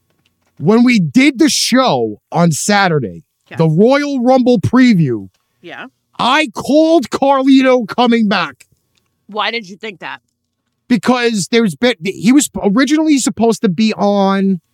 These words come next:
Speaker 1: the Monday Night Raw with all the legends.
Speaker 2: Okay.
Speaker 1: And due to travel issues, he could not attend.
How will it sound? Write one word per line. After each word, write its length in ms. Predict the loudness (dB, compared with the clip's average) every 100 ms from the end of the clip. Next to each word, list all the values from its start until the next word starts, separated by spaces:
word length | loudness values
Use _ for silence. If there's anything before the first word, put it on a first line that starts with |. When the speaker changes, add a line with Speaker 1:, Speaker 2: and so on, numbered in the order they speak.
| _ _ _ _ _
Speaker 1:
the 380 | -4 0 0 2
Monday 420 | 2 4 4 2 -2
Night 200 | -2 -2
Raw 340 | 2 2 2
with 180 | 0 0 2
all 340 | 4 4 2
the 100 | -2
legends. 720 | 0 -2 -2 -8 -16 -20 -20 _ _ _ -20 -20
Speaker 2:
Okay. 300 | -16 -14 -14 -18 _ _ -4
Speaker 1:
And 280 | 0 2 4
due 220 | 4 4
to 100 | 2
travel 680 | -2 -4 -2 0 0 -2 -4
issues, 760 | -4 -4 -2 -2 -2 -6 -10 -14 _ _ _
he 280 | -4 -2 0
could 320 | 0 -2 0
not 360 | 0 0 -4 -8
attend. 680 | -16 -10 -6 -6 -8 -16